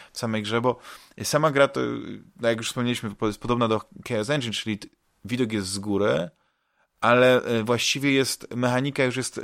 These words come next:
przy-, przystosowana do, do, do, do właśnie do, do, do, czy dopada z dwoma analogami, czyli tej,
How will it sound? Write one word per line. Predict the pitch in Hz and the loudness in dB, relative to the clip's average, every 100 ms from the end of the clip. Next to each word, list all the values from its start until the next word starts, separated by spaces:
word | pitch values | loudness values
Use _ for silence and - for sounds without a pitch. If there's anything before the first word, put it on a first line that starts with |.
| 117 | -8
przy-, | - 131 | -6 -6
przystosowana | - 131 117 123 127 120 | -6 -8 -6 -2 0 2
do, | 120 110 | 2 2
do, | 113 | -2
do, | - 113 113 107 | -4 -6 -6 -6
do | 107 | -4
właśnie | 113 - 107 | -4 -6 -4
do, | 107 104 | -4 -2
do, | 107 | -2
do, | 104 104 98 98 - | -4 -4 -6 -8 -14
czy | - 98 | -14 -6
dopada | 104 110 104 | -2 2 2
z | 98 - | 2 -4
dwoma | 101 107 107 | -4 -2 0
analogami, | 104 101 95 101 | 0 0 -2 -2
czyli | - 95 _ | -6 -10 _
tej, | 87 - | -14 -12